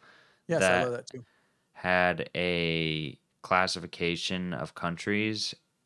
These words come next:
Speaker 2: whether or not they were a unified country or the same country that they are now, uh, before or after Queen Elizabeth was sovereign.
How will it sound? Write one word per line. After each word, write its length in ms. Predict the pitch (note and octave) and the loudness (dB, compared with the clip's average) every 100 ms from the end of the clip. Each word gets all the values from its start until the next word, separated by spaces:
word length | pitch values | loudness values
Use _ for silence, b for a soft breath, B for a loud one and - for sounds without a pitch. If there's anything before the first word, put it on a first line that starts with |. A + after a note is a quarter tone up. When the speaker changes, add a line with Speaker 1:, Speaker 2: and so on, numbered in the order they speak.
| _ - | _ -10
Speaker 2:
whether 340 | F2 F#2+ F#2 | -2 -2 0
or 60 | F2 | -2
not 340 | F2 E2+ C2 | 0 0 -2
they 180 | E2+ E2+ | -2 -2
were 300 | E2 E2 E2+ | -2 0 0
a 60 | E2+ | 0
unified 800 | D#2+ F2+ F#2 E2+ F2 E2 D#2+ - | -2 -2 -2 -2 0 0 0 -4
country 720 | F2+ E2+ - F2 E2+ E2 D#2 | -6 -4 -2 -2 0 0 -2
or 180 | E2 F2 | -2 -4
the 140 | D#2+ | -2
same 260 | - E2+ E2+ | -2 -2 -4
country 300 | F2 E2+ F2+ | -4 -4 -2
that 160 | D#2+ - | -2 0
they 140 | E2 | 0
are 160 | E2 E2 | 0 -2
now, 500 | D#3+ - F3 F#3+ G3 b b b b b b - | -2 0 0 -2 -6 b b b b b b -10
uh, 460 | D2 D#2 C#2 C#2+ - _ _ _ _ _ _ _ _ _ _ _ _ _ _ - | -4 -4 -4 -6 -10 _ _ _ _ _ _ _ _ _ _ _ _ _ _ -6
before 680 | G2+ F#2 - G2+ G#2 A2 G#2+ | -4 -4 0 2 4 4 2
or 260 | - F2+ - | 2 0 0
after 840 | F2+ F#2+ F#2 - F#2+ F2 E2+ E2 - _ _ _ _ | 2 4 2 -2 -2 2 2 0 -4 _ _ _ _
Queen 240 | - G#2 F#2+ | -6 0 0
Elizabeth 800 | F2+ F2+ F2 E2 E2 E2 - _ _ | 0 -2 -2 0 0 -2 -10 _ _
was 200 | F2 G2+ - | -2 0 2
sovereign. 720 | - G2+ F#2+ E2 D#2 D#2 D2 | 6 6 6 2 -6 -8 -12